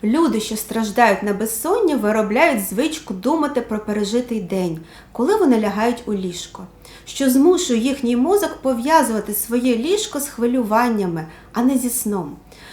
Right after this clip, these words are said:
Отже, коли ми постійно хвилюємось в ліжку, наш мозок отримає установку, що ліжко —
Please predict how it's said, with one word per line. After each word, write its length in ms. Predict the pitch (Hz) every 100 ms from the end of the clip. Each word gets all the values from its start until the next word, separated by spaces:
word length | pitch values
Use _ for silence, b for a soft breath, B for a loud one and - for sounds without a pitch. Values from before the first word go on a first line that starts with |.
| B -
Отже, 280 | 294 - 269
коли 280 | 262 254
ми 100 | 285
постійно 680 | 269 277 277 - - 285 202
хвилюємось 760 | 190 214 233 285 247 196 202 214
в 40 |
ліжку, 520 | 233 381 480 - 202 B B -
наш 320 | 208 285 285
мозок 460 | 233 370 370 - 233
отримає 500 | 233 247 311 302 285
установку, 800 | 277 - 285 294 277 185 - - B B
що 280 | - - 208
ліжко — 480 | 254 480 - -